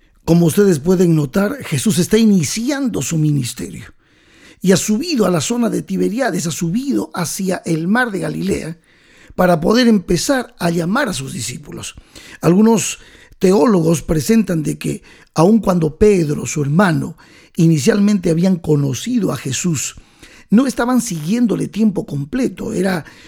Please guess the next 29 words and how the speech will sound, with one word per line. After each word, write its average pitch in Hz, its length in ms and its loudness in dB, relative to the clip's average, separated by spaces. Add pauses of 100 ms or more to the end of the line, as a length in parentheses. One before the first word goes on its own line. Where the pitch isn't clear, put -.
(100)
una 180 220 2
forma 202 380 0
de 151 120 -4
seguirle 175 560 -4
a 143 40 -6
Jesús 165 500 -6 (420)
intermitente, 190 840 0
iban 170 260 -2
a 165 40 -4
su 170 120 -8
trabajo, 233 560 -4
pescaban 202 600 -2
y 165 120 -4
eventualmente 180 840 -4 (400)
iban 190 360 4
a 165 60 -2
reunirse 156 540 -4
con 139 180 -10
el 127 100 -10
maestro. - 420 -14 (440)
Pero 170 200 2
en 175 100 4
esta 233 260 -2
ocasión, 160 880 -2 (880)
como 135 200 -2
registra 147 400 0
Mateo 151 340 0
capítulo 147 480 -6
cuatro, 143 460 -4